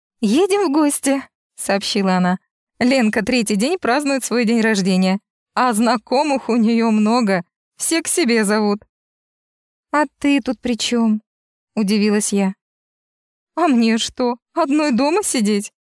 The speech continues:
Тетя Мила уже несколько дней находилась далеко, и я стала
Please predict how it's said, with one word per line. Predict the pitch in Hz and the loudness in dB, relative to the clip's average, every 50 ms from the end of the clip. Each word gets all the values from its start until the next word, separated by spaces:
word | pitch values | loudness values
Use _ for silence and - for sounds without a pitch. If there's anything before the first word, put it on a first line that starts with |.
| _ _ _ _ _ _ _ _ _ _ _ _ _ _ _ _ _ _ _ _ _ _ _ | _ _ _ _ _ _ _ _ _ _ _ _ _ _ _ _ _ _ _ _ _ _ _
Тетя | - - 202 208 196 - - 190 180 180 | -6 -2 0 0 0 -2 -2 -2 0 2
Мила | 180 185 220 269 277 240 202 190 | 2 2 2 2 0 0 0 0
уже | 185 175 185 190 | 0 0 2 2
несколько | 190 190 214 247 - - - 226 208 - 208 196 | 2 2 0 0 -2 -4 -6 -6 -6 -4 -4 -2
дней | 180 196 214 254 311 320 | 0 0 0 0 0 0
находилась | 247 208 - - 190 180 185 220 220 220 202 | 0 0 0 -2 -4 -2 0 0 0 0 0
далеко, | 190 208 247 302 320 - - 240 175 - - - - - - - | 0 0 0 -2 -2 -2 -2 -4 -4 -4 -6 -14 -18 -20 -8 -4
и | 190 208 | -2 0
я | 190 202 185 180 | 2 0 0 -2
стала | - - 214 196 196 196 190 - | -2 -4 -2 -2 0 -2 -2 -4